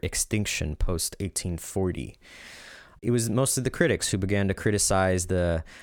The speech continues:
sensationalism, the triviality, and superficial nature of the improvisations of these performers.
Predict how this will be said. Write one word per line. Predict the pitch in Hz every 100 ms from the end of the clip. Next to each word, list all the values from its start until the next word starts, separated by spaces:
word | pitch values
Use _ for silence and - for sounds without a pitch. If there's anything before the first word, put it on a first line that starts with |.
| -
sensationalism, | - - 98 - 123 123 - 113 101 92 95
the | 90
triviality, | - 104 101 95 95 90 87
and | -
superficial | - 113 101 - 98 -
nature | 90 90 104 - 76 69 - - - - -
of | 95
the | 92
improvisations | 90 - 85 87 80 69 - - - - - - -
of | 95
these | 85 85
performers. | - - 147 98 57